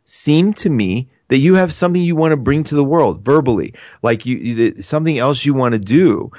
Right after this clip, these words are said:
teach or take. What's going on in that part of your world? What's going on with the spiritual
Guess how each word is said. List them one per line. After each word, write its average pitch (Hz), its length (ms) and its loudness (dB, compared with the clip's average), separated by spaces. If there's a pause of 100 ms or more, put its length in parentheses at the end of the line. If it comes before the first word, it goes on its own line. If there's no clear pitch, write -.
(200)
teach 147 560 -2
or 98 80 -4
take. 143 500 0 (280)
What's 208 320 -4
going 220 260 0
on 202 220 2
in 113 140 -2
that 101 200 -4
part 101 220 0
of 95 60 -4
your 85 120 -2
world? 78 240 -4
What's 147 140 -2
going 196 180 0
on 202 120 2
with 165 120 0
the 113 80 -2
spiritual 95 720 0